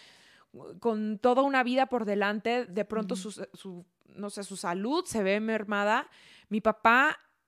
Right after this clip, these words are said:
Speaker 1: siempre estuvo en una pieza y eso nos dio como mucha tranquilidad a todos, a mi mamá, a mis hermanos. Eh, es de las cosas que más le admiro, ¿no? Que siempre está hecho una sola pieza y no,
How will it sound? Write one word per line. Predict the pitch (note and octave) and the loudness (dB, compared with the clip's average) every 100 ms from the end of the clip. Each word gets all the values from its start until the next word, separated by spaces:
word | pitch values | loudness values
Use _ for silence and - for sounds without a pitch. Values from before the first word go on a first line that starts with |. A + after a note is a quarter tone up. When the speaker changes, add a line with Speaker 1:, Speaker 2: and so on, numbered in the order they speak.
| _ _ | _ _
Speaker 1:
siempre | - - C4+ C4+ C#4+ | -12 0 2 4 0
estuvo | - A#3+ | 2 2
en | A#3 | 2
una | A3 G3+ | 0 -4
pieza | A3+ G#3 B3 | -4 -4 -4
y | G#3+ G#3 | -4 -4
eso | A#3+ | -4
nos | A3 F3+ | -6 -2
dio | G3+ F#3+ | -4 -2
como | G#3+ F#3+ | -4 -6
mucha | F3+ G3+ G#3+ F#3+ | -4 -4 -4 -6
tranquilidad | F#3 F3+ F3 F3 F3 F#3+ - | -8 -10 -8 -2 -2 -2 -4
a | D#3+ | -6
todos, | - E3+ D#3 | -6 -6 -8
a | A2 | -10
mi | E3+ E3 | -10 -8
mamá, | E3 F#3 G3 G3+ | -8 -4 -2 -2
a | |
mis | F#3+ - | -6 -8
hermanos. | E3+ F3+ G3 G3+ F#3+ F#3+ F3+ - _ _ _ _ _ - | -8 -4 -2 -2 -4 -6 -10 -18 _ _ _ _ _ -10
Eh, | F#3 F3 E3+ E3+ E3 - _ _ _ _ _ _ _ - | -8 -6 -6 -6 -10 -14 _ _ _ _ _ _ _ -10
es | G3+ G3+ - | -8 -8 -10
de | F3+ G3+ | -8 -4
las | F#3+ - | -4 -4
cosas | G#3+ - | -8 -6
que | F#3+ | -4
más | F#3+ F#3+ G3+ | -2 -2 -2
le | |
admiro, | F#3+ F#3+ F3 D#3+ | -4 -4 -6 -6
¿no? | F3+ G#3+ | -8 -8
Que | G3+ | -8
siempre | - F#3+ G3 G#3+ G#3 F3+ - _ _ _ | -6 -4 -2 0 0 -4 -10 _ _ _
está | F#3+ F#3 G3 G3 | -10 -2 2 2
hecho | G3 A#3 G#3 - | 4 2 2 2
una | G#3+ G#3+ | 0 0
sola | G#3+ G3+ G3 | 0 0 0
pieza | G#3 G3 A3 A3+ | -2 -2 -2 -2
y | G#3 | -2
no, | F#3 F#3 F#3 F3+ | -4 -4 -4 -8